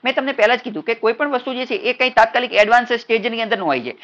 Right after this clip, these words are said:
આપણે મોબાઈલની અંદર પણ જોઈએ તો પહેલાં વન જી ઇન્ટરનેટ આવ્યું, પછી ટુ જી, પછી થ્રી જી, પછી ફોર જી, અને અત્યારે ફાઈવ જી આવ્યું. તો એવી રીતે પહેલાં જે pottery હતી, એ કેવી હતી? નો-, એ કેવી હતી? તો કે ગ્રે પોટરી હતી. અત્યારે સિરામિક આવી ગયું, એની બદલે કેવું આવી ગયું? સિરામિક.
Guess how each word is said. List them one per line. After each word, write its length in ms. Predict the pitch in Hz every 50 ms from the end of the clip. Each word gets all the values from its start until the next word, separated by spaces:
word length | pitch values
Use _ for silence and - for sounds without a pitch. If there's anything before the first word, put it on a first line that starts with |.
| - 220 -
આપણે 180 | - 214 254 240
મોબાઈલની 420 | 202 196 208 220 240 240 240 233
અંદર 160 | 226 220 226
પણ 120 | 226 240 226
જોઈએ 200 | 196 226 214 196
તો 100 | 208 202
પહેલાં 240 | 214 214 220 196
વન 160 | 165 175 196 190
જી 80 | 226
ઇન્ટરનેટ 420 | 226 214 202 214 202 196 202 190 185
આવ્યું, 140 | 185 185
પછી 240 | 185 190 190 - 226
ટુ 180 | 214 214 220 220
જી, 140 | 190 220 202
પછી 240 | - 208 202 233
થ્રી 220 | 208 - 226 226 214
જી, 120 | 196 208
પછી 240 | - 202 196 - 208
ફોર 240 | 196 - 202 220 190
જી, 100 | 202 202
અને 120 | 190 190
અત્યારે 200 | 190 180 196 185
ફાઈવ 180 | - 185 180 180
જી 120 | 147 139
આવ્યું. 340 | 127 110 - - - - _ -
તો 60 | 240
એવી 120 | 254 254
રીતે 200 | 220 202 196 -
પહેલાં 360 | - - 180 190 208 233 254 233
જે 160 | - 254 254
pottery 520 | 247 - - 202 208 214 247 240 240 226
હતી, 200 | 214 220 196 202
એ 40 | 226
કેવી 220 | 220 233 226 220
હતી? 180 | 208 202 180 180 - 247 214 -
નો-, 200 | 160 156 170 - - - _ _ _ _ _ _ _ _ _ _ _ _ _ _ _ -
એ 80 | 202 233
કેવી 240 | - 247 240 240 226
હતી? 140 | 214 220 214
તો 120 | 240 233
કે 120 | 240 247
ગ્રે 240 | 190 156 185 220 247
પોટરી 360 | 240 - 160 139 - 139 127
હતી. 120 | 120 - -
અત્યારે 460 | - - 226 - 254 247 254 262 247
સિરામિક 460 | 247 - 220 226 254 247 202 - 151
આવી 120 | 131 123 117
ગયું, 160 | 120 113 -
એની 140 | 170 202 214
બદલે 200 | 220 202 214 208
કેવું 180 | 220 214 208
આવી 100 | 190 185
ગયું? 100 | 185 185
સિરામિક. 320 | 185 165 143 131 120 113